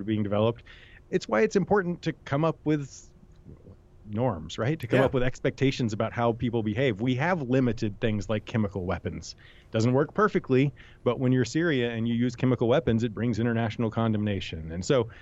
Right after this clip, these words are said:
Speaker 1: you know, the majority of countries don't use chemical weapons. And so, you know, there's a hope that you can,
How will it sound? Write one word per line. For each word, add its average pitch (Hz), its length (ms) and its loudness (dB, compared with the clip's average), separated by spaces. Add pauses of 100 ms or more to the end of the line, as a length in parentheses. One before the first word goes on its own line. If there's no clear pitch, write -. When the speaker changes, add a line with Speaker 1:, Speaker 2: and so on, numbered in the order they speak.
(160)
Speaker 1:
you 170 80 -2
know, 113 80 0
the 117 100 -2
majority 131 720 2
of 110 140 -10
countries 110 420 -2
don't 113 480 -4
use 113 480 -4
chemical 107 380 0
weapons. 95 400 -2
And 104 80 -10
so, 139 240 2 (400)
you 320 80 -4
know, 165 100 2
there's 190 180 2
a 170 60 -4
hope - 280 0
that 123 140 -8
you 131 80 0
can, 113 380 -2